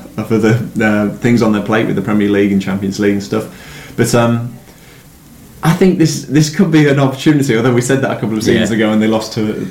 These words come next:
Speaker 1: to Aston Villa. So,
Speaker 2: What is there,
Speaker 1: you know,
Speaker 2: half a dozen Premier League sides out now,
Speaker 1: Yes,
Speaker 2: isn't it?
Speaker 1: yeah, yeah.
Speaker 2: So
Speaker 1: It's, they were the big ones are still in, all Arsenal and
Speaker 2: Yeah.
Speaker 1: Chelsea and Tottenham and things. But, um, it's certainly an opportunity, I would say.
Speaker 2: What I noted from the game as well, that, um,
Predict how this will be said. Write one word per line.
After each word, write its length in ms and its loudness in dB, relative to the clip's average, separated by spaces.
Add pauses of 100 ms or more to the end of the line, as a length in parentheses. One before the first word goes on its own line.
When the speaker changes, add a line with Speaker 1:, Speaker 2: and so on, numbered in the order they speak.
(140)
Speaker 1:
to 100 -2
Aston 380 0
Villa. 240 2
So, 360 0 (200)
Speaker 2:
What 120 2
is 80 0
there, 80 2
Speaker 1:
you 60 0
know, 60 2
Speaker 2:
half 140 2
a 60 0
dozen 540 2 (160)
Premier 240 2
League 160 2
sides 360 -2
out 180 0
now, 160 0
Speaker 1:
Yes, 380 2
Speaker 2:
isn't 240 -2
it? 40 -12
Speaker 1:
yeah, 60 -6
yeah. 200 -6 (180)
Speaker 2:
So 120 -2
Speaker 1:
It's, 180 0
they 120 0
were 80 4
the 60 2
big 200 2
ones 280 -2
are 20 -8
still 240 -4
in, 140 0
all 220 -4
Arsenal 520 -2
and 100 0
Speaker 2:
Yeah. 140 2
Speaker 1:
Chelsea 480 -2
and 540 -6
Tottenham 300 -4
and 120 -2
things. 400 -4
But, 240 -4
um, 380 0 (880)
it's 200 0
certainly 280 0
an 80 4
opportunity, 440 -4
I 60 -6
would 140 -6
say. 140 -6 (180)
Speaker 2:
What 180 4
I 60 4
noted 520 0
from 200 -2
the 60 0
game 280 0
as 100 -2
well, 180 2
that, 260 -2
um, 400 0